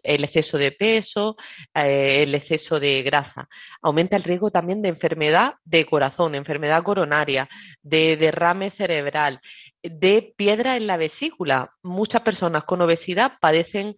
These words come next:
eh, piedra en la vesícula o ya directamente le han quitado la vesícula. Aumenta también el riesgo de osteoartritis,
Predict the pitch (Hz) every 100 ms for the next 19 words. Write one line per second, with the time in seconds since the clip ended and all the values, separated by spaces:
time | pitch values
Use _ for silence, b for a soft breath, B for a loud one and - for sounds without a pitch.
0 | B B 147 170 156 - 175 165 156 151
1 | 190 180 180 180 165 165 214 233 240 -
2 | 170 175 226 220 170 175 185 180 202 226
3 | 196 160 165 165 170 202 214 147 - 143
4 | 131 120 139 B B B - 160 165 185
5 | 208 190 180 190 180 165 208 220 196 240
6 | - _ 190 208 - 247 262 262 - 151
7 | 151 - 180 165 139 135